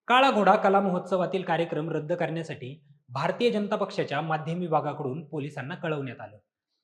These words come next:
त्यामुळे पोलिसांनी याची गांभीर्याने दखल घेत आयोजकांवर कार्यक्रम रद्द करायला भाग पाडलं.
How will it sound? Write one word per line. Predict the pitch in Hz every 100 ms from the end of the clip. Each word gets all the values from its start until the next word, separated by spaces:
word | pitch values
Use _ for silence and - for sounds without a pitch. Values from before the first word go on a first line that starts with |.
| _
त्यामुळे | 127 156
पोलिसांनी | 160 147 165 - 160 147
याची | 151 147
गांभीर्याने | 156 151 147 170 185 180
दखल | 180 185 165
घेत | 165 135 - - - _ -
आयोजकांवर | 202 220 208 175 151 147
कार्यक्रम | - 147 160 - 175
रद्द | 156 156 160
करायला | 139 117 127
भाग | 180 135 -
पाडलं. | 120 104